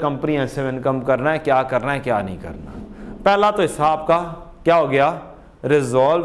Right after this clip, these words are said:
के tension जो हो जाती है कि क्या क्या चीज़ लिखनी थी, वो तो हो गई ख़त्म। अब चीज़ रह गया ही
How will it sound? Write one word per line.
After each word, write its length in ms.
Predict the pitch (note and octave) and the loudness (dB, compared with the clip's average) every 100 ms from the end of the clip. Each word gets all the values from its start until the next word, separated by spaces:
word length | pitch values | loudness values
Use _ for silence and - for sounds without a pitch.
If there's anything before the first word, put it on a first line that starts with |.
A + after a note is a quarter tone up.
| E3+ | 0
के 120 | E3 | 0
tension 600 | D3 E3 C#3 C3+ - F#3+ | 0 0 0 -2 -2 0
जो 100 | G3 | 2
हो 100 | F3 | 4
जाती 420 | D3+ C#3+ C#3+ D3+ C#3 | 4 2 0 0 2
है 240 | C#3 F3 | 2 2
कि 200 | F3+ F3+ | 0 -2
क्या 340 | C3+ E3+ E3+ F#3 | 0 2 2 2
क्या 260 | G3+ G3 | 2 2
चीज़ 460 | G3 - D#3+ E3+ D3+ | 2 -2 -2 0 2
लिखनी 680 | C3+ B2 D3 - G3+ A3 A3+ | 2 2 0 -2 2 2 2
थी, 680 | A3 A3+ F#3+ F#3+ D3 G#2+ - - - - - - - - | -2 0 2 4 2 -2 -10 -18 -20 -20 -20 -20 -10 2
वो 140 | G#3 | 4
तो 120 | G#3+ | 4
हो 100 | F3 | 4
गई 160 | C#3 D3+ | 4 2
ख़त्म। 360 | C#3 G#2+ F2 D#2 - - - - - - - - - - | -2 -6 -8 -12 -16 -18 -18 -20 -20 -20 -20 -20 -4 2
अब 380 | A3+ A3+ G#3+ - | 2 2 -4 -2
चीज़ 260 | G3 G#3 F3+ | 0 2 4
रह 180 | F#3 G#3 | 4 4
गया 180 | F#3+ | 2
ही 160 | F3+ G3+ | 2 0